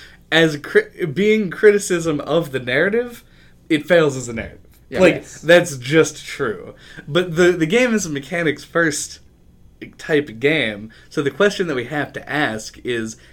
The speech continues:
Speaker 1: how does the narrative serve the mechanics? And the answer, really, just unfortunately, is not at all. It
Speaker 3: Yeah.
Speaker 1: doesn't. Uh, the only thing, really, that it serves is to give you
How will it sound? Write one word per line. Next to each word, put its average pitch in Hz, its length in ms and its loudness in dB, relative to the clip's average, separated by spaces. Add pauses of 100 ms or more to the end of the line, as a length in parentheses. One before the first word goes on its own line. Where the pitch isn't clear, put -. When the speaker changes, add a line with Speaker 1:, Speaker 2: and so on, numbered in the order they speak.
Speaker 1:
how 160 420 0
does 135 380 0
the 123 100 -8
narrative 113 760 -4 (380)
serve 127 560 -2
the 110 60 -14
mechanics? - 840 -6 (380)
And 143 140 -2
the 139 160 -6
answer, 123 800 0 (380)
really, 202 680 4
just 185 360 4
unfortunately, 143 1000 2
is 139 300 6 (300)
not 117 640 -8 (100)
at 127 220 0
all. 95 340 -10
It 143 140 4
Speaker 3:
Yeah. 139 60 -10
Speaker 1:
doesn't. 131 540 0 (120)
Uh, 143 440 4
the 170 200 -2
only 214 300 6
thing, 185 360 0
really, 127 540 -4 (360)
that 127 160 0
it 117 180 -4
serves 120 440 -2
is 117 160 -10
to 131 60 -12
give 127 220 -8
you 131 320 -6